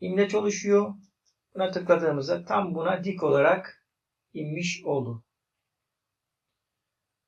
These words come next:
Veya şöyle de yapabiliriz. Buraya yaklaştığımızda karşıdaki duvara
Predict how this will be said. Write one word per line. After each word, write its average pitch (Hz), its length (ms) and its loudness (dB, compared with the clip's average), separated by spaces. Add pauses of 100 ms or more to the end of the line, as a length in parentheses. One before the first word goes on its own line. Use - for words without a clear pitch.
(180)
Veya 151 540 4 (760)
şöyle 196 440 -4
de 131 40 0
yapabiliriz. 131 800 -6 (1200)
Buraya 160 260 6
yaklaştığımızda 135 960 -4 (640)
karşıdaki 175 800 2 (640)
duvara 170 520 6